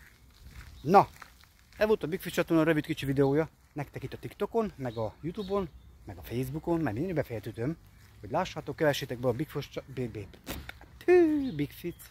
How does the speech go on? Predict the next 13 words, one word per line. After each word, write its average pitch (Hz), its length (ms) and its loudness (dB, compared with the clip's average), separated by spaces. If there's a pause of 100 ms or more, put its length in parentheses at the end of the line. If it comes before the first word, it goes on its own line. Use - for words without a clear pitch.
(160)
csatornát. 196 840 -6 (3250)
És - 100 -14
akkor 165 220 -6
elviszlek 120 540 -4
mindig 98 300 0 (360)
arra 160 240 0
a 143 60 0
csodálatos 117 560 -4
helyre, 95 380 -8 (560)
ahol 139 220 -2
a 120 60 2
Big 123 180 -4
Fish - 400 -10